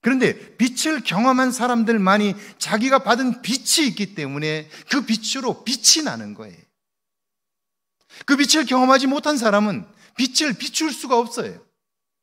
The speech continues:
그러니까 그리스도 예수 안에 있는 사람이 가지고 있는 믿음이란 뭐냐면 하나님이 우리를 빛나게 하시기 위하여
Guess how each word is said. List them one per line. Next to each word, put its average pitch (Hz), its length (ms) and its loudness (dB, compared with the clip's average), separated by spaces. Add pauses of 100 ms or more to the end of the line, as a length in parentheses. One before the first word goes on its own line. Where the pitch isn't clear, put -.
(1080)
그러니까 185 580 0 (520)
그리스도 294 500 4
예수 269 320 6
안에 247 180 8
있는 233 200 4
사람이 240 440 2
가지고 202 280 2
있는 202 280 0 (120)
믿음이란 240 600 2
뭐냐면 165 680 -2 (840)
하나님이 294 540 4
우리를 247 680 0 (380)
빛나게 294 600 6
하시기 240 500 2
위하여 196 500 4